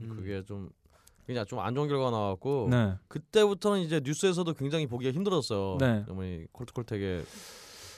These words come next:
Speaker 2: 내용이.
Speaker 3: 자, 그렇습니다. 콜트콜텍도 있고요. 쌍용차 해고자분들도 계십니다. 그나마 좀 뭐 언론에 좀 노출되기는 합니다만
Speaker 2: 네.
Speaker 3: 그 사실 그 정도가 언론에 노출될 정도니 실제로 언론에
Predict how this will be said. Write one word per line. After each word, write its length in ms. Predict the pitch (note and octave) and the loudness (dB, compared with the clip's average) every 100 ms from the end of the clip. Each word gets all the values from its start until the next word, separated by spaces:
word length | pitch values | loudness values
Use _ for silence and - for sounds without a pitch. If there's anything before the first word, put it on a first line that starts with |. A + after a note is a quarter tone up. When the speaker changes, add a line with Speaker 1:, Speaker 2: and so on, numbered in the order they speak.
| - | -10
Speaker 2:
내용이. 420 | G2 F#2+ G2 F#2 | -6 -4 -4 -2
Speaker 3:
자, 200 | E2 C#3 | 6 6
그렇습니다. 400 | A#2+ E3+ D#3 B2+ A2 | 6 4 4 4 4
콜트콜텍도 1040 | - A3+ - - A3 - F#3+ F3+ D#3+ E3 | 6 6 4 4 4 8 12 12 12 6
있고요. 560 | A#2 - A2+ G#2 C#3 F#2+ - - - D3 | 6 6 6 6 4 0 -6 -16 -6 -4
쌍용차 840 | B2 - G3+ G#3 F#3+ E3+ C#3 E3 C3+ | 0 4 8 10 10 8 6 8 10
해고자분들도 840 | E3 F#3 D#3 A#2 G#2 F#2+ G2 F2+ - - | 10 10 8 8 4 4 2 0 -4 2
계십니다. 580 | B2 A#2 G2+ F2 A#2+ G#3 - - | 4 6 4 4 2 2 -4 2
그나마 560 | C3+ D3+ D3 C#3+ C3+ B2+ | 8 10 12 10 10 6
좀 880 | D3 C3 B2 A#2+ A2+ - - - - - B2 | 2 4 2 2 -2 -4 -6 -8 -6 -4 0
뭐 140 | B2 | 2
언론에 300 | B2 C#3 D#3 | 8 10 10
좀 120 | C#3 | 8
노출되기는 880 | B2+ B2 D#3 C#3 C3 C3 B2+ A#2 C#3 | 4 6 6 10 10 10 8 6 6
합니다만 640 | C#3 G#3 G3 A#2 A#2+ C3+ F2+ - | 10 10 12 10 10 8 6 0
Speaker 2:
네. 200 | A#2 G#2 | -10 -8
Speaker 3:
그 120 | - - | -2 6
사실 180 | A3+ | 6
그 140 | B3 D3+ | 8 10
정도가 400 | G#3 A#3 A3 G#3 | 12 12 12 12
언론에 240 | D#3 F#3 | 12 12
노출될 400 | F3 - E3+ E3 | 10 8 8 8
정도니 640 | D3 B2 C3 A2+ A#2 A#2+ F#2+ | 8 6 8 8 6 6 2
실제로 420 | - F#3 F#3+ F3 | -2 0 6 10
언론에 560 | B2 D3 E3+ E3+ E3 | 10 10 10 10 8